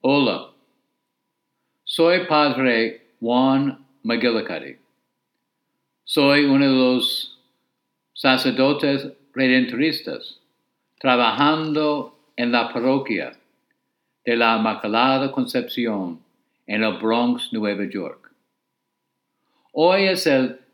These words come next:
tercer domingo de Adviento. ¿Quién eres tú? Esa es la pregunta que los líderes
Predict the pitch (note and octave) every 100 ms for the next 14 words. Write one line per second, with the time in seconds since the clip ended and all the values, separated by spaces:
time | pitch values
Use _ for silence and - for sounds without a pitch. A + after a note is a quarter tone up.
0 | _ C3+ B2 - D3+ E3 E3+ D3 D#3 D#3
1 | D3 G2 F2 F2 - _ _ - A2+ A2+
2 | A#2+ G#2+ G#2+ G#2+ G#2+ G#2+ - D#2 - _
3 | _ _ _ _ _ _ _ _ _ _
4 | _ _ _ _ _ _ _ _ _ _
5 | _ - F#3+ G#3+ B3+ A3+ - E3 F3+ F3+
6 | E3+ - D#3+ A#2+ - _ _ _ _ _
7 | _ _ _ _ _ _ _ _ _ _
8 | - C3+ F3 F#3+ A3+ - F3 D#3+ D3 E3
9 | F3 D3+ B2+ B2 C#3 C3 B2+ - B2+ E3
10 | D3+ G#2+ D#2 -